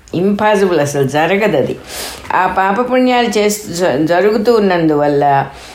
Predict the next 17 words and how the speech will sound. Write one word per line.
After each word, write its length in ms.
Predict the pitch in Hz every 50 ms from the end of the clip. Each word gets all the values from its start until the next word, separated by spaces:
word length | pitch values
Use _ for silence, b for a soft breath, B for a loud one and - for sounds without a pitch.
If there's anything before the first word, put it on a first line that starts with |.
| B B -
మనం 280 | 196 208 208 214 214
ఏ 480 | 214 208 196 196 202 208 214 233 240 247
లోకాలకి 760 | 247 254 254 254 247 247 247 240 240 233 233 233 226 262 262
పోము. 480 | 254 240 - 185 180 180 175 170 - - -
ఇక్కడే 580 | 160 160 - - 226 226 226 240 294 427 523 - - B B B B B _ _ - 196
పుణ్యాన్ని 680 | 202 208 214 226 226 226 226 220 214 214 214 208 202 190 185
బట్టి 240 | 196 196 196 190 202
బాగా 380 | 190 190 190 196 196 190 208
పుణ్యం 480 | 202 202 - 196 196 202 208 208 208 196
చేసుకున్నవాడు 680 | 196 185 180 - - 185 185 185 180 180 180 175 170
మహారాజుగా 800 | 165 160 160 160 165 175 180 180 175 180 180 175 165 170 165 165
పుడతాడు, 540 | 156 143 151 147 147 - 160 156 156 160 180
మంత్రులుగా 720 | 180 180 160 156 165 160 165 160 165 165 160 165 170 175
సం-, 340 | 170 170 160 139 147 139 127
బాగా 300 | 143 147 160 156 151 160
డబ్బున్న 520 | 156 147 147 151 147 147 165 165 165 160
వాళ్ళుగా 540 | 160 156 151 151 151 147 147 139 156 175 240